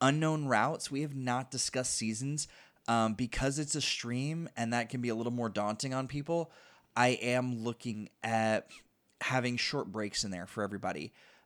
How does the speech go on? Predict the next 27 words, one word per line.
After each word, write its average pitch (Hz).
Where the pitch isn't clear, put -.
Um, 113
I 117
don't 120
know 117
if 104
Aether 117
is 110
going 110
to -
do, 107
um, 98
any 123
type 120
of 98
breaking 113
other 107
than 104
doing, 101
like, 101
big 120
story, 110
short 110
story, 104
big 101
story, 92
short 131
story. 180